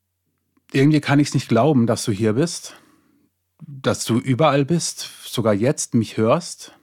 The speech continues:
Aber ich habe irgendwie die Ahnung und das Verlangen, die Sehnsucht vielleicht sogar schon danach, dass es dich gibt und dass du mit meinem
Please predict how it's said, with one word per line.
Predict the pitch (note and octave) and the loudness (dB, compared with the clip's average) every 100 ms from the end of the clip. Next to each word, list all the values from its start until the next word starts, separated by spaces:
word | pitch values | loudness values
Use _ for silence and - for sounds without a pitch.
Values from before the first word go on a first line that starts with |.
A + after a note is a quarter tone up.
| _ _ _ _ _ _ _ - - - - - _ _ _ _ - | _ _ _ _ _ _ _ -20 -20 -20 -20 -20 _ _ _ _ -4
Aber | A2+ A2+ | -2 0
ich | - | 0
habe | - | 0
irgendwie | C#3 D#3 C#3+ | 2 4 2
die | C#3+ D3 A2+ | 2 0 0
Ahnung | G#2+ B2+ C#3 D3+ | 0 2 4 4
und | A#2+ B2 | 2 -2
das | A2+ | -4
Verlangen, | - A#2 G#2 B2 C#3+ C3+ | -2 0 2 2 2 0
die | G2+ | -6
Sehnsucht | - A#2+ C3+ D3 E3 D3+ - - | -6 0 0 2 -2 -4 -10 -14
vielleicht | - - C3+ A#2+ B2 - | -14 -6 0 0 0 -4
sogar | C3 A#2+ | -2 -2
schon | - C3 B2+ | 0 0 2
danach, | A#2+ A#2 A2+ - | 2 0 -2 -4
dass | A2+ G#2 B2+ | -4 -4 -6
es | - | -8
dich | B2 - | -10 -6
gibt | C#3+ C#3 A#2 | -6 -6 -4
und | G#2+ | -2
dass | A2+ - | -2 -2
du | A2+ | -2
mit | G#2+ G#2+ | 0 0
meinem | G#2+ C3 C#3+ D3 | 0 2 0 -2